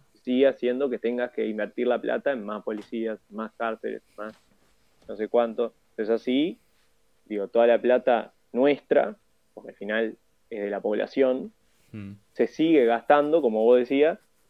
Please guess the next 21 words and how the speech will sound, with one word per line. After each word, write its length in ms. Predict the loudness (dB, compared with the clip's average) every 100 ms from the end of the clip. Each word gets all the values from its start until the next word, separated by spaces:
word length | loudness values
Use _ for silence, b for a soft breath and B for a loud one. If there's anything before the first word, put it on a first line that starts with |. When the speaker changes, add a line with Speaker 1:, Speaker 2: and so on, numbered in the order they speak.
| _ _ _
Speaker 1:
en 180 | 2 4
la, 120 | 4
en 160 | 4 4
esa 260 | 4 2 2
gente 440 | 4 4 2 0
que 100 | 0
por 140 | 0
ahí 180 | 0 2
se 80 | 0
equivocó, 600 | 2 2 4 6 4 0 _ _ _ _ _ -4
en 80 | 4
vez 80 |
de 60 | 4
gastarse 400 | 4 0 0 0
en 80 | 0
otras 300 | 0 0 -2 _
cosas 360 | 0 2 0 -2
que 140 | -6
podrían 380 | -4 -2 0 0
ser 140 | -4
mejor, 520 | -4 -2 0 2 -2